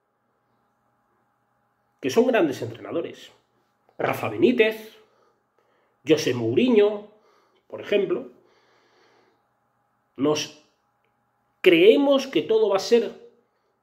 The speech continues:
Pep Guardiola, hablando en barcelonismo. O es como si el Madrid, después de la era Zidane, eh, que al final también era un entrenador sin experiencia y también era una guardiolada, en este caso de Florentino Pérez, y le salió bien,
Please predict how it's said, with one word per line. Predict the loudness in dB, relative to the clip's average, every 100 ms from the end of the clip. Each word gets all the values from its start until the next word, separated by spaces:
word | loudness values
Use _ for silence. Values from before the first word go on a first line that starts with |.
| _
Pep | 8 8
Guardiola, | 6 2 -2 -12 -18 _
hablando | -14 -8 -4 -2
en |
barcelonismo. | -2 -4 -6 -6 -6 -8 -16 -20 -20 _ _ _ _
O | 2 2 2 -8 -4
es | -2 -2
como | 0 0
si | 4
el | 2
Madrid, | 2 2 0
después | -2 -4 2
de |
la | 4 4
era | 2
Zidane, | -2 0 2 0 -4 -10 -20 -20 -20 -20 -20 _ _ _ -20 _ -20 _ _ _ _ _
eh, | -4 -4 -8 -12 -14 -16
que | -8
al | -6
final | -2 2 2
también | 2 -2
era | -2
un | -2 -4
entrenador | -4 -4 -2 -2
sin | -2 -6
experiencia | -8 -2 0 0 -4
y |
también | -4 -4 -2
era | -2
una | -2 -4 -2
guardiolada, | -2 -2 -2 0 2 2 -2 -8 -18 _ _ _
en | -10
este | -10 -8 -6
caso | -4 -4
de | -6
Florentino | -6 -4 -4 -2 -2
Pérez, | -2 -2
y | -4
le | -6
salió | -6 -6 -4 -2
bien, | 2 2 2 -6 -12